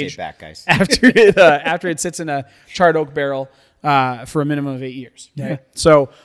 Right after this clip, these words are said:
Speaker 1: what they've done with these small batches is they go, "We, we like the high rye, but we want the complexity of something that's older." So they mix the young vintages with the older vintages, and then that is what this creates.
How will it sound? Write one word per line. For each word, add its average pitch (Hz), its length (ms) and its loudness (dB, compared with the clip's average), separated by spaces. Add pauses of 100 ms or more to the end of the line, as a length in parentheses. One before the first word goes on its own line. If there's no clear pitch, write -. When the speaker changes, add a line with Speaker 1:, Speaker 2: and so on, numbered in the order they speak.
(120)
Speaker 1:
what 151 180 -4
they've 139 220 -6
done 151 440 -4
with 139 160 -12
these 131 180 -10
small 208 280 -6
batches 135 480 -12
is 139 140 -14
they 143 100 -14
go, 143 100 -10
"We, 139 220 -12 (120)
we 139 120 -14
like 156 320 -8
the 160 60 -10
high 156 280 -10
rye, 147 500 -8
but 147 100 -12
we 143 120 -12
want 143 220 -12
the - 80 -20
complexity 135 880 -10 (440)
of 143 120 -8
something 143 420 -8
that's 131 180 -14
older." 151 440 -10
So 151 180 -12
they 143 160 -8
mix 147 580 -10
the 139 200 -12
young 147 260 -8
vintages 131 640 -12 (440)
with 139 180 -8
the 135 120 -12
older 165 260 -4
vintages, 127 540 -14
and 139 180 -16
then 127 200 -12
that 139 180 -12
is 131 140 -14
what 127 140 -20
this 131 200 -14
creates. - 640 -18